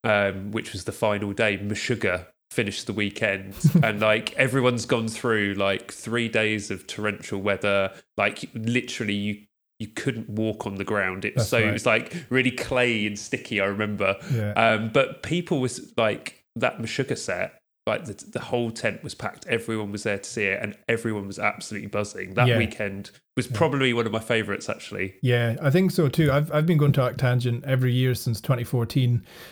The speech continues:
Speaker 2: and, um, I've been lucky enough to play three of them now. And yeah, it's just, it gets better every year. The acts get better, the organisation, all of it. It's like, it is, I think it's probably one of the best in the U K, uh, like,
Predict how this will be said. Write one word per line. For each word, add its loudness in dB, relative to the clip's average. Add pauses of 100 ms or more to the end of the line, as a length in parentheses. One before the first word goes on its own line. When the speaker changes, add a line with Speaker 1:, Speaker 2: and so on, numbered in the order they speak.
(140)
Speaker 2:
and, 4
um, 2
I've 0
been 6
lucky 2
enough 2
to 0
play 2
three 0
of 0
them 2
now. 0 (100)
And -2 (340)
yeah, 4
it's -2
just, 0
it 0
gets 2
better 2
every 2
year. 4
The 0
acts -4
get 0
better, 0
the 0
organisation, 0
all 2
of 2
it. 0
It's -4
like, 0
it 0
is, 4
I 2
think 6
it's 2
probably 4
one 2
of 0
the 0
best -2
in 0
the 0
U 0
K, 0
uh, -2
like, -4